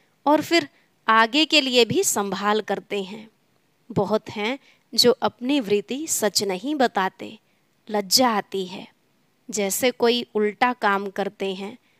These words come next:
तो सर्जन को बताते नहीं हैं, फिर छिपाने से बीमारी और ही वृद्धि को पाएगी। यहाँ भी ऐसे है, बाप को बताने से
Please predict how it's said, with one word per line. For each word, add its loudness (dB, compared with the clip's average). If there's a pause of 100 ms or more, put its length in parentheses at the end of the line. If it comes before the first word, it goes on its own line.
(240)
तो 2
सर्जन 2
को 6
बताते -2
नहीं -4
हैं, -10 (500)
फिर 2
छिपाने 4
से 2
बीमारी 4
और 2
ही 6
वृद्धि 0
को 4
पाएगी। 0 (760)
यहाँ -4
भी -4
ऐसे -2
है, -12 (600)
बाप 0
को 2
बताने 2
से -2